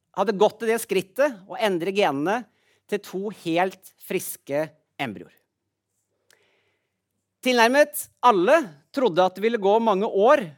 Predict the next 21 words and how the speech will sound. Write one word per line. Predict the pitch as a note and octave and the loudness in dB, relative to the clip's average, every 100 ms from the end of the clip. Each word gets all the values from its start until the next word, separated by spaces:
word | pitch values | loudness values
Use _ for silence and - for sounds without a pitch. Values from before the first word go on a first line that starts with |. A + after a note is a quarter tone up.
| - | -12
før | - G3+ | -4 -2
nyheten | G#3+ F#3+ D#3 F3 D#3+ - B3 B3+ _ _ _ - | -2 -2 -4 -4 -4 -6 -10 -10 _ _ _ -2
om, | E3 G3 A#3 G#3+ _ _ _ _ | 4 4 2 -4 _ _ _ _
eh, | E3+ F#3 F#3+ G3 | -2 0 0 0
genredigerte | A#3 D#3 D#3 E3 E3+ F#3 F#3+ | 0 0 -2 -2 -2 -4 0
barn | F3+ G3 C4 - | 4 4 2 -4
skulle | F3+ E3+ | -10 -6
bli | G3+ | -2
født, | C#4 D4 - - _ _ _ _ _ _ - | -2 -2 -6 -20 _ _ _ _ _ _ -2
at | G3 G3 | -2 -2
det | G3 F#3 | -4 -4
skulle | F#3+ G3+ | -2 0
ta | |
lang | F#3 F3+ F#3 F3+ _ C3+ - | 2 2 0 -8 _ -20 -10
tid. | D3+ A#2+ - _ _ _ | -8 -8 -12 _ _ _
Selv | - F3+ A3 | -2 2 2
om, | C4 B3 - _ _ _ - | 2 -2 -12 _ _ _ -12
og | - G#3 A#3+ | -4 -4 -2
selv | G3 G3+ | 0 0
om | A3 | 0
nyheten | F#3 E3 E3 - D4 | 0 0 -2 -2 -8